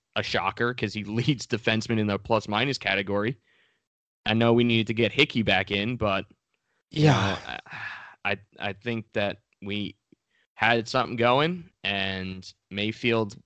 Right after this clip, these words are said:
Speaker 1: has been there all season, and he's been consistent. I know I'm kinda <laughs> switching topic when I
Speaker 2: No,
Speaker 1: we talk
Speaker 2: that's
Speaker 1: about
Speaker 2: fine.
Speaker 1: Devon Toews, but I, I think that those guys,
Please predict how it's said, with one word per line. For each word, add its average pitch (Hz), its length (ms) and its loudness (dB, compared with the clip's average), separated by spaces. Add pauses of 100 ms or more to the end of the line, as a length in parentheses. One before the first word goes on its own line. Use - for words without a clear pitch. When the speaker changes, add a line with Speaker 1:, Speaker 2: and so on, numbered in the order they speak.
Speaker 1:
has 104 220 -2
been 107 180 0
there 104 180 0
all 104 160 2
season, 110 440 -2
and 101 160 0
he's 95 80 -6
been 98 160 -2
consistent. 113 580 -4 (680)
I 104 80 0
know 107 180 4
I'm 107 120 4
kinda 104 280 0
<laughs> - 120 -4
switching 123 340 -2
topic 120 560 2
when 110 200 0
I 110 40 2
Speaker 2:
No, - 0 -
Speaker 1:
we 123 60 4
talk 180 160 8
Speaker 2:
that's 110 180 8
Speaker 1:
about - 140 2
Speaker 2:
fine. 120 140 2
Speaker 1:
Devon 113 280 2
Toews, 120 440 0
but 107 220 -2 (500)
I, 110 180 2
I 110 100 0
think 117 400 -6
that 101 300 0 (580)
those 110 400 0
guys, 101 580 0